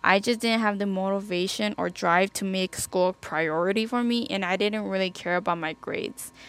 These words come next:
Like, if I had gotten a good grade, I would think, "Oh, good job," you know? And if I hadn't gotten a bad grade, then I would think, "Oh, well," you know, like, "Oh, okay, well,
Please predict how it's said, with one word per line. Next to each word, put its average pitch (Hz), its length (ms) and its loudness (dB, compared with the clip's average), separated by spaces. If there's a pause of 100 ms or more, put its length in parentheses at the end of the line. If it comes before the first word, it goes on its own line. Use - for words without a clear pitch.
(400)
Like, 214 300 4
if - 160 -2
I 220 80 6
had 247 240 4
gotten 226 280 2
a 214 80 2
good 208 340 0
grade, 185 420 0
I 175 300 2
would 185 280 0
think, 180 400 -6 (120)
"Oh, 311 320 2 (300)
good 269 180 2
job," 226 520 4
you 214 140 -4
know? 208 300 -2 (680)
And 202 460 4
if 202 160 4
I 196 100 12
hadn't 202 400 4
gotten 208 340 4
a 202 60 2
bad 185 400 8
grade, 226 320 6
then 185 220 2
I 185 120 8
would 185 220 2
think, 170 460 -2 (400)
"Oh, 240 160 12
well," 214 360 12
you 185 140 -2
know, 185 140 4
like, 175 200 0
"Oh, 254 300 4 (240)
okay, 214 480 6
well, 220 300 2